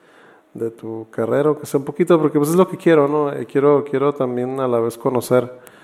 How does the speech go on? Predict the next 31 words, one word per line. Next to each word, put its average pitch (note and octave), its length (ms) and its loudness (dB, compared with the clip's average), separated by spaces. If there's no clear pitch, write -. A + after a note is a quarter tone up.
qué C3+ 140 -2
hay C3 100 2
detrás C3 400 0
de, A#2+ 640 0
de B2+ 240 -8
la, A#2+ 140 -6
por B2+ 120 -8
así, B2+ 160 -2
del C#3 120 4
tripeo C3 400 -2
de C#3+ 60 -4
mis B2 160 -8
compas C#3+ 320 -4
músicos D#3+ 480 -10
aquí B2+ 160 -10
en D3+ 60 -10
la D#3 80 -8
escena, E3+ 320 -4
¿no? F3 120 -12
Yo A#2+ 140 -4
también C3 280 -4
soy C#3+ 140 -2
músico, D3+ 480 -2
yo C3 100 -6
también B2+ 240 -10
sigo B2 240 -4
aprendiendo, A#2+ 520 -6
como A#2 200 -6
te A#2 120 -10
digo, B2+ 260 -4
y, A#2 40 -4